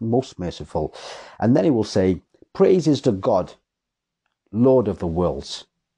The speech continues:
the most gracious, the most merciful, master of the day of judgment." That's the first three lines of this chapter, and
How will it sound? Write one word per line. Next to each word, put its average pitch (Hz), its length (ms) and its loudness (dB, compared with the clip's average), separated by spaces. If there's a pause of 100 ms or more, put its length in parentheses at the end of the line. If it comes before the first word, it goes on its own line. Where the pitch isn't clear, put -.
(600)
the 165 140 4
most 120 320 2
gracious, 135 720 0 (600)
the 123 140 2
most 98 320 0
merciful, 85 580 -6 (640)
master 87 600 -6 (120)
of 76 140 -12
the 87 80 -8
day 104 220 2
of 85 100 -4
judgment." 73 480 -6 (1500)
That's - 200 -10
the 107 60 -8
first 107 280 -4
three 104 160 -4
lines 87 460 -2 (100)
of 85 400 -8
this - 320 -16
chapter, - 420 -8 (840)
and 82 420 -4